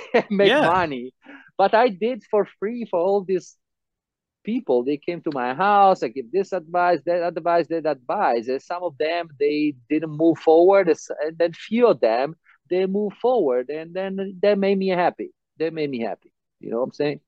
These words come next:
Speaker 2: Yeah. Eh, that's, that's what it, you're focused on. And that's always gonna be your driver,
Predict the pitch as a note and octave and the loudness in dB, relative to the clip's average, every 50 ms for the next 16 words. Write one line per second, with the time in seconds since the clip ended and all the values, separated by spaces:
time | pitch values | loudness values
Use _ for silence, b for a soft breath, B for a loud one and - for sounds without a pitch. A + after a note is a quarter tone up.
0 | _ _ _ _ _ _ - D3+ D3+ - - - _ _ - D#3 D#3 D#3 D#3 D#3 | _ _ _ _ _ _ -4 -2 -2 -2 -4 -10 _ _ -4 -4 -4 -4 -4 -8
1 | D#3 - F#3 F3 E3 D#3+ - - - - - - D#3 D3+ D3 - - D#3 D#3 D#3 | -4 0 0 0 0 0 -4 -12 -12 -8 -2 0 0 0 0 -4 -10 -6 -4 -4
2 | C#3 B2+ - _ _ C#3+ C3+ D3+ C#3+ C#3 C3+ B2 A#2 A2 _ _ _ - - - | -4 -6 -8 _ _ -4 -2 0 0 0 -2 -4 -8 -16 _ _ _ -18 -2 2
3 | D#3 E3 G3+ G3+ - E3+ C3+ - - - C#3 C3 B2+ C3+ C3 B2+ C3 C#3+ D3 D3 | 2 2 2 2 -2 -6 -6 -6 -4 -2 -2 -2 -2 -4 -6 -6 -2 -2 -2 -2
4 | - D#3 D3+ D#3 D3+ C#3+ - - C#3+ C#3 B2+ C3+ C#3+ C#3 C3 C3 C3 A#2+ - C#3 | -2 -2 -2 -2 -4 -6 -8 -8 -10 -10 -8 -8 -8 -6 -4 -4 -6 -6 -4 -2
5 | C#3 C#3 C#3+ C#3+ C3+ A2+ A2+ G#2 G#2 G2 - | 0 2 2 2 0 -2 -6 -10 -12 -12 -16